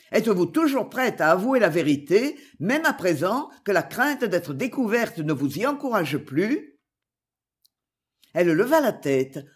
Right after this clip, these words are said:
Un feu tranquille, une sublime et inébranlable résolution brillaient de nouveau dans ses grands yeux. Elle répondit doucement, et pas une note de sa voix ne faiblit. « J'y suis prête. »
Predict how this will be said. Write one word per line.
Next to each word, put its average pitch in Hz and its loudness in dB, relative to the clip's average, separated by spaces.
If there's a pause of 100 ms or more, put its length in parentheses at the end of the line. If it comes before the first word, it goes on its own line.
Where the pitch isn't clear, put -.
Un 202 0
feu 202 0
tranquille, 214 -2 (160)
une 185 0
sublime 240 0
et 156 2
inébranlable 214 -2
résolution 185 -2 (200)
brillaient 202 4
de 240 0
nouveau 214 -2
dans 302 -4
ses 220 -2
grands 196 -2
yeux. 135 -2 (640)
Elle 165 2
répondit 262 0
doucement, 170 -2 (140)
et 185 4
pas 269 0
une 277 0
note 196 0
de 139 -4
sa 220 -2
voix 190 0
ne 294 -4
faiblit. « 139 0 (580)
J'y 302 4
suis 277 2
prête. » 202 -2